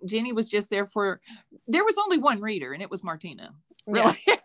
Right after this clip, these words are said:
Speaker 2: <laughs>
Speaker 1: He was the only reader
Speaker 2: Well,
Speaker 1: in
Speaker 2: and
Speaker 1: the group.
Speaker 2: Anthony, but he was overseas, so.
Speaker 1: Yeah. But it's amazing. And then,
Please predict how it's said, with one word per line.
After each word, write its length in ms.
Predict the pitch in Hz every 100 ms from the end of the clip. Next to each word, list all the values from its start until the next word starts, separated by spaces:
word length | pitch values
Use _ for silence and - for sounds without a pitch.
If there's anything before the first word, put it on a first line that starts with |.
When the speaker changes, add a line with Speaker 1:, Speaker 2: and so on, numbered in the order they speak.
| 381
Speaker 2:
<laughs> 760 | 269 370 330 294 285 269 226 -
Speaker 1:
He 240 | 392 403
was 200 | 508 453
the 140 | 294 -
only 360 | 247 311 320 254
reader 200 | 233 262
Speaker 2:
Well, 200 | 311 311
Speaker 1:
in 60 |
Speaker 2:
and 80 | 302
Speaker 1:
the 40 | 254
group. 140 | 277
Speaker 2:
Anthony, 380 | 277 269 233 226
but 180 | 208 214
he 120 | 240
was 160 | 226 214
overseas, 800 | 208 185 190 185 143 165 - -
so. 380 | - - 170 233 - - - -
Speaker 1:
Yeah. 200 | 262 143 - _ _ _ _ _ _ _
But 200 | 208 208 -
it's 240 | 254 226
amazing. 640 | 240 220 240 427 254 180 170
And 160 | 226 226
then, 180 | 240